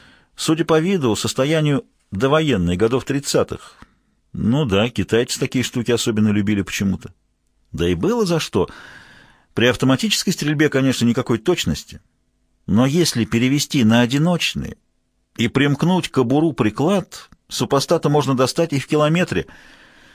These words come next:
Рядом Шварц зловещим голосом рассказывал подружке, что этот вот усатый дядька с большим пистолетом — главный шантарский киллер,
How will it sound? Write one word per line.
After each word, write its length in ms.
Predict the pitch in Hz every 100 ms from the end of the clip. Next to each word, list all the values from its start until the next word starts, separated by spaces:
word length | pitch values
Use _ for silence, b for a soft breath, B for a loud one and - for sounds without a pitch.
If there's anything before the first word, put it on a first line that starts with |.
| b b b b b b b
Рядом 520 | 78 104 135 131 117 -
Шварц 500 | - 98 113 104 -
зловещим 540 | 87 104 107 107 101
голосом 380 | 92 110 104 98
рассказывал 480 | 98 - 98 92 87
подружке, 480 | 92 90 131 - 82
что 220 | - 85
этот 240 | 87 90
вот 160 | 85 -
усатый 440 | 87 98 92 87
дядька 440 | 76 107 120 - 104
с 80 |
большим 380 | 87 104 - 110
пистолетом — 640 | 104 98 101 104 107 98 87 _ _ _ -
главный 580 | - 73 98 127 120 110
шантарский 640 | 117 107 120 117 - 110
киллер, 640 | - - 143 151 78 64